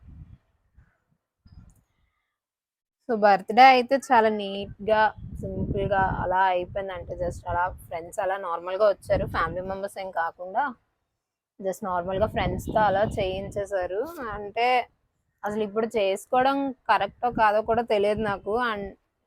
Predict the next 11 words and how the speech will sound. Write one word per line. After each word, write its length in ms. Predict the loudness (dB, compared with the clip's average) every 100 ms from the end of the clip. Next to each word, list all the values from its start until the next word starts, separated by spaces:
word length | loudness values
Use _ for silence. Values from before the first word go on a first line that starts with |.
| _ _ _ _ _ _ _ -12
కానీ 160 | -6 -2
ఏదో 180 | 2 2
విధంగా 360 | 2 0 2
అయితే 220 | 2 4 2
అయిపోయింది. 420 | 2 0 -4 -2
ఫస్ట్ 300 | -4 -4 -4
బర్త్‌డే 300 | -2 0 -2
కదా 180 | 0 0 0
మ్యారేజ్ 380 | -2 -2 -2
అయిన 200 | -6 -8 -6
తర్వాత. 400 | -2 -2 -4